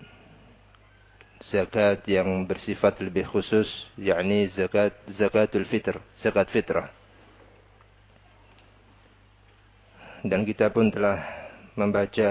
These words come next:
beberapa fatwa dari para ulama terkait dengan permasalahan-permasalahan penting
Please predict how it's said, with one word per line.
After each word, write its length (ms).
beberapa 400
fatwa 400
dari 220
para 260
ulama 540
terkait 460
dengan 320
permasalahan-permasalahan 1500
penting 640